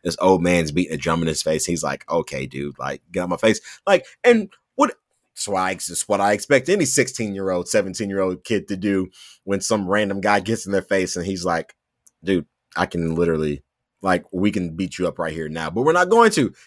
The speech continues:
You know, like, like, it is what it is. So I, wh-, I just, it's, even in that, I, I, I think for me, I, I do, I do sometimes get to the point where, like, "Eh, I don't have to think about it. It's just there."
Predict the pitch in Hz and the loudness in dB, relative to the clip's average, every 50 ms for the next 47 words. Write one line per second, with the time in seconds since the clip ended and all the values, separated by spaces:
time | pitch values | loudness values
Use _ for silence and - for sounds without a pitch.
0 | _ - 196 220 233 233 233 202 170 - - - _ - 202 180 - _ _ _ | _ -4 -2 0 2 2 2 2 0 -2 -8 -12 _ -4 -4 -4 -4 _ _ _
1 | _ _ _ _ _ - 262 277 277 262 220 233 254 247 240 240 233 247 247 214 | _ _ _ _ _ 0 2 4 4 4 4 6 6 8 8 8 8 8 8 8
2 | 147 123 - - _ _ _ _ - - - 226 208 180 - - - 143 135 - | 6 4 0 -6 _ _ _ _ -8 -4 -2 0 0 0 -2 -2 -2 -2 -2 -4
3 | - _ - 123 127 139 147 - - _ _ _ - - 135 135 143 139 127 - | -6 _ -8 -4 -2 -2 -2 -2 -4 _ _ _ 0 0 2 2 2 2 2 0
4 | - - _ _ _ - 127 120 113 - - - - _ _ _ _ _ _ _ | -2 -4 _ _ _ 4 4 6 6 2 -2 -2 -4 _ _ _ _ _ _ _
5 | _ _ _ _ _ _ _ _ _ _ _ _ _ _ _ - 156 175 220 214 | _ _ _ _ _ _ _ _ _ _ _ _ _ _ _ -4 -2 0 0 2
6 | 226 196 156 123 110 101 90 104 107 - - 107 110 - 113 110 104 - _ - | 2 2 4 2 2 0 -2 -4 -6 -4 -6 -8 -4 -2 -2 -2 -2 -2 _ 0
7 | 113 113 101 117 120 131 - 202 220 - - 117 107 104 104 107 104 101 92 92 | 0 2 2 0 0 2 0 0 0 0 -2 -2 -2 0 0 0 0 0 -2 -2
8 | - - 101 104 104 110 - - 110 127 131 127 107 - 131 139 143 135 131 123 | -4 -2 0 0 0 -2 -4 -2 0 2 2 2 4 6 6 8 8 8 6 4
9 | 127 - - _ _ _ _ _ _ _ _ _ _ _ _ _ _ _ _ _ | 0 -6 -16 _ _ _ _ _ _ _ _ _ _ _ _ _ _ _ _ _
10 | _ _ _ _ _ - 117 117 117 131 135 135 131 - 117 104 - 110 101 98 | _ _ _ _ _ 0 0 2 4 6 6 6 6 4 2 2 2 0 0 0
11 | 92 101 98 - - - - - 92 92 - - 92 87 85 80 80 78 - _ | -2 -4 -6 -6 -8 -10 -8 -6 -6 -6 -4 -2 -2 -2 0 -2 -4 -6 -8 _
12 | _ - 139 139 139 131 - - 123 123 120 107 90 90 - 110 101 95 87 92 | _ -2 0 2 2 2 2 4 4 4 2 2 -2 -2 0 0 0 0 2 2
13 | 95 95 92 90 - _ 104 98 - - - 92 82 - - - 71 58 - - | 4 4 2 0 -4 _ -6 -6 -4 -2 -2 -2 -2 -2 -4 -6 -6 -6 -8 -12